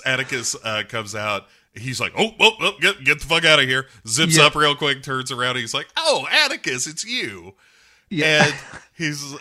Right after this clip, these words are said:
Speaker 1: uh, he's like, "Yeah, I've, I've seen you pull your, your father
Speaker 2: This
Speaker 1: off
Speaker 2: is a great
Speaker 1: stools."
Speaker 2: line. Yeah,
Speaker 1: Yeah,
Speaker 2: I, that's a
Speaker 1: enough
Speaker 2: great
Speaker 1: nights.
Speaker 2: line.
Speaker 1: I, of course I recognize you.
Speaker 2: Yeah, he says, "I've seen your da-, you pull your dad off enough stools, you know, to, to recognize you,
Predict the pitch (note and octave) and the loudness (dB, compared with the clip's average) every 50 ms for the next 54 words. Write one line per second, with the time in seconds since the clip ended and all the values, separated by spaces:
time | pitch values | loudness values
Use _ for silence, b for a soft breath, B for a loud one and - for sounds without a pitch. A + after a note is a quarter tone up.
0 | - B2 C3+ C3 B2+ B2 A#2+ A#2 A2+ A#2 B2 C3+ C3+ - D#3 E3+ C3 G3 G#3 E3+ | -6 -2 0 2 2 2 2 0 -2 -4 -6 -8 -6 -6 -6 -6 -4 -4 0 0
1 | D#3 D#3 D#3 D3+ C#3 C3 C#3 - - G2+ C3 C3 - - F#3 F3 E3+ D#3+ D3+ C#3+ | 2 0 0 -2 -4 -6 -6 -6 -4 -4 -2 0 0 -2 -2 -4 -8 -8 -10 -10
2 | C3 - - D3 C3 A#2+ A2 G#2 G#2 G#2 F#2+ E2+ - A2 G2+ G2+ G2 - - B2 | -10 -10 -10 -8 -8 -8 -10 -10 -10 -10 -12 -12 -14 -12 -12 -12 -10 -4 0 0
3 | B2+ B2+ A#2+ B2+ A#2+ A2+ G2 G2+ - F#3 D3+ - F3 E3+ D3 - E3+ E3+ D#3+ A#2+ | 0 0 -2 -2 -2 0 0 0 0 0 0 2 4 4 4 4 4 4 4 4
4 | D3 D#3+ D3+ B2+ A2 G2 - _ B B B B C#3+ D3+ C3 B2 A2 G#2 - - | 2 0 0 0 -4 -8 -16 _ B B B B -2 0 2 4 4 4 2 2
5 | - A#2 A2+ A2+ A2 G#2+ - D3 - F#2 F#2 F2+ B2 A2+ G2+ G#2+ G2+ G2 G2+ G#2+ | 0 -2 0 0 0 0 0 0 0 0 0 0 -2 -4 -6 -4 -4 -4 -4 -4
6 | G#2 F#2+ - - C#3+ C3 B2 - - A2 G2+ F2 F2 F2 D#2+ - F#2+ D#2+ C#2+ D#2 | -6 -10 -10 -10 -8 -8 -6 -4 -4 -4 -4 -6 -6 -8 -10 -10 -12 -16 -16 -16
7 | D2 C#2 C2+ C2+ - - C2+ C2+ B1+ B1+ B1+ D2 _ b b b b F#3+ E3 D3+ | -18 -16 -14 -14 -14 -14 -14 -18 -20 -20 -20 -20 _ b b b b -4 -2 -2
8 | D3 C#3+ G3+ F3+ F3 F3 D3+ - A#3 B3 A#3+ G#3 E3+ E3+ E3+ C#3 D3 D3 C#3 C3+ | 0 0 -2 0 0 -2 -4 -4 -8 -2 -2 -2 0 -2 -4 -4 -6 -4 -6 -6
9 | - - D#3+ C#3+ C#3 C3+ A#2+ A2+ B2+ B2+ A#2+ A#2+ A2+ A#2+ B2 A#2+ A#2 - - - | -6 -6 -4 -2 -2 -4 -4 -4 -4 -4 -4 -6 -8 -10 -10 -12 -12 -14 -14 -8
10 | - C#3 C3 B2 A#2+ A#2 A2 G#2 - - - B2+ A#2+ A2 G#2+ G#2+ G#2+ A2 - _ | -4 -4 -2 -2 -4 -8 -10 -12 -16 -14 -10 -8 -8 -6 -6 -8 -8 -10 -14 _
11 | _ _ _ _ _ _ C#3+ C3 - D3+ C3 B2 - - C3+ C3+ C#3 C3 - C#3+ | _ _ _ _ _ _ -18 -8 -6 -6 -6 -6 -4 0 2 2 2 2 0 -2
12 | B2 A#2+ A#2+ A#2+ G#2 A2 A#2+ A#2 A2+ | -4 -2 -2 -4 -2 -2 -2 -2 -2